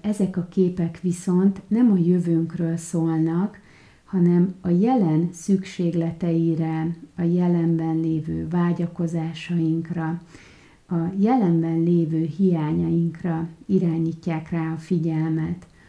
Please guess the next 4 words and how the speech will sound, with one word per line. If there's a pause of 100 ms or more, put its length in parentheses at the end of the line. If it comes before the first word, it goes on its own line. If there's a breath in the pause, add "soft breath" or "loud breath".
(560 soft breath)
Úgyhogy,
ha
legközelebb,
ö,